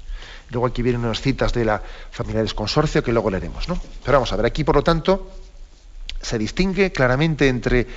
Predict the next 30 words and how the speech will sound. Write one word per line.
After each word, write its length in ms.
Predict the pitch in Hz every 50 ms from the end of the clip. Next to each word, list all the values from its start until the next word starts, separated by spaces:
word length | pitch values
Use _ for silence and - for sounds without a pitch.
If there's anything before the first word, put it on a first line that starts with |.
| - - - - - -
en 100 | - 117
la 80 | 120 117
moral 340 | 113 117 123 131 127 120 110
católica, 560 | - 110 - 156 160 160 156 127 165 151 - -
entre 340 | 135 127 123 113 127 117 117
métodos 400 | 135 156 151 - 139 123 110 113
naturales 580 | 113 110 - 135 151 151 151 160 165 160 - - - - - - -
y 100 | - 131
métodos 380 | 127 135 131 - 131 131 123 -
artificiales, 1040 | 127 117 - - 113 107 - - 101 - - 110 104 90 87 82 - - - - - -
¿eh? 120 | 151 185 - - - - - - - - - - - - - - - - - - -
Por 100 | - -
métodos 360 | 143 139 151 151 147 - 135
artificiales, 800 | 123 123 139 127 120 127 117 143 143 143 139 143 143 143 - - - - - - - -
pues 160 | - - -
podemos 320 | - - 95 117 123 117 117
entender 400 | 127 117 123 120 120 131 131 131
los 100 | 120 110
métodos 400 | 120 131 113 135 127 127 113 -
quirúrgicos, 1040 | - - 120 117 120 139 151 143 - - 131 127 123 - 135 143 151 - - - - - - - - - - - - - - - - _ - - - - - - - - - - - - - - -
como 160 | 90 87 87
pueden 260 | - - 104 104 107
ser, 220 | - - 123 123 123
pues, 180 | - 104 -
pues 280 | - - 110 107 104 104
la, 180 | 104 101 101 - - - - - - - - -
eh, 480 | 110 104 101 101 98 98 95 95 92 87 - -
pues 120 | - -
la 80 | 95 95
vasectomía, 800 | 95 92 - 104 - - - 101 101 143 139 135 127 123 127